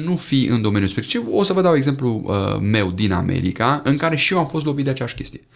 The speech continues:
Deci am f-, fost lovit de aceeași chestie în nouăzeci și patru, când mi-am deschis, uh, Karmageria. Eram în, în partea unui, uh, stand imens în care erau vreo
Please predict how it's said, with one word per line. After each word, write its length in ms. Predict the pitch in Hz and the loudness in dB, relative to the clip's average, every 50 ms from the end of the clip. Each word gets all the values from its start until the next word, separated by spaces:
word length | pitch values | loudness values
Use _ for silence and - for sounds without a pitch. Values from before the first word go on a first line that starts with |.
| - - - - - - - | -20 -18 -16 -16 -18 -16 -4
Deci 100 | 104 101 | -2 0
am 120 | 107 135 | 0 0
f-, 240 | 139 143 131 127 120 | 0 0 0 0 0
fost 180 | - 127 127 117 | 0 -2 -2 -2
lovit 180 | 117 113 120 | -2 -2 -2
de 60 | 113 | -2
aceeași 320 | 110 104 - - 107 95 - | -2 -2 0 -2 -2 -2 -2
chestie 500 | - 127 135 135 - 139 135 135 131 - - | -2 -2 -2 -2 0 2 2 2 0 0 -2
în 140 | 113 113 | -2 0
nouăzeci 300 | 113 113 110 104 101 101 | 0 2 2 2 0 0
și 60 | 98 - | -2 -2
patru, 240 | - 107 104 - | -2 -2 -2 -2
când 260 | 98 - - 104 104 101 | -6 -2 -2 0 0 2
mi-am 160 | 98 92 87 | 0 0 0
deschis, 560 | 92 90 90 - - 104 92 - - - - | 0 -2 -2 -4 -6 -6 -4 -4 -6 -6 -4
uh, 220 | - 85 92 87 | -2 -2 -2 -2
Karmageria. 840 | - - 90 87 85 85 87 85 - - - - - - 160 170 175 - - - - - - | -2 -2 -2 -2 0 -2 -2 -4 -2 -4 -2 -2 0 0 0 -2 -2 -6 -14 -18 -18 -10 -2
Eram 340 | 101 110 117 127 131 131 123 | 0 2 2 2 2 0 0
în, 160 | 113 101 101 - _ _ - - - | -2 -4 -8 -12 _ _ -20 -10 -6
în 140 | 104 101 95 | -4 -4 -4
partea 420 | 92 - 123 127 127 - - 110 | -2 -2 -2 -2 -2 -2 -4 -4
unui, 500 | 101 98 98 95 87 90 87 87 90 90 - - | -2 -2 -2 -2 -2 -2 -2 -2 -4 -6 -6 -6
uh, 60 | 85 87 87 | -6 -6 -4
stand 460 | 85 - - - 117 107 104 95 90 | -6 -8 -6 -4 -2 -2 -2 -2 -4
imens 300 | 87 90 107 131 135 123 | -4 -2 -2 -2 -2 -2
în 80 | 117 110 | -6 -8
care 180 | - 110 107 | -8 -8 -4
erau 180 | 120 120 117 113 | -2 -2 -2 -2
vreo 240 | 110 101 98 98 95 | -4 -4 -4 -4 -4